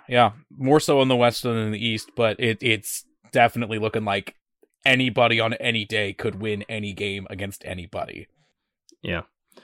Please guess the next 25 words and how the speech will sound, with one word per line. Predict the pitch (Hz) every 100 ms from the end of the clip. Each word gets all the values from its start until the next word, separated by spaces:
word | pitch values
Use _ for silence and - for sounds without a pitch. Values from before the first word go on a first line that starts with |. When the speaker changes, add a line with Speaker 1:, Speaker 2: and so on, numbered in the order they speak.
| _ - - _ -
Speaker 2:
Well, | 147 202
I | 147
guess | 151 180 -
let's | 160 139
move | 139 135 -
on | 120 127 123 117
to, | 131 113 107
uh, | 101 95 95 - _ 208 -
to | - 117 104 101
a | 101
competition | 127 117 - - 110 120
that | 110
has | 104 104
some | - 117
more | 110
predictable | - 107 107 110 107 95 87
results | 90 92 95 - -
<laughs> |
and | 151 104
talk | 107 95 98
about, | 98 92
uh, | 92 90 87
C | - 101
C | 95 95
L. | 90 85